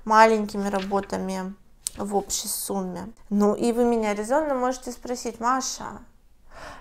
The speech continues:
если у тебя было начато двенадцать работ, а вышло ты одиннадцать, то что это за работа одна единственная, которую ты не дошила?»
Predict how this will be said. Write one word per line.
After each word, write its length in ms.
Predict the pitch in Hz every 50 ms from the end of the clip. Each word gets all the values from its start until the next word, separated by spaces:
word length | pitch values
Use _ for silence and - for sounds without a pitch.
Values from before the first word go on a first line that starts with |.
| - -
если 680 | 208 208 226 262 330 359 349 - 330 311 302 285 -
у 40 | -
тебя 280 | - - - 226 247 254
было 240 | 233 233 226 226 226
начато 420 | 233 233 233 233 - - - 214
двенадцать 580 | 202 226 214 220 220 220 226 220 - 208 - -
работ, 460 | 214 208 202 202 214 214 208 202 208
а 60 | 196
вышло 360 | 196 214 226 - - - 196
ты 140 | 196 - 185
одиннадцать, 840 | 180 185 190 214 294 349 330 247 226 - - - - - - - - -
то 80 | - 208
что 300 | 202 - - - 294 330
это 260 | 359 349 349 311 285
за 260 | 262 262 254 262 262
работа 600 | 247 240 226 220 233 262 294 285 285 262 233 226
одна 380 | 226 - - 214 202 214 220 214
единственная, 640 | 214 208 214 254 277 277 - - 240 226 220 214
которую 360 | 208 208 202 - 247 262 285 277
ты 160 | 277 - 269
не 220 | 233 233 233 214
дошила?» 540 | 202 196 202 - - - - 190 180 -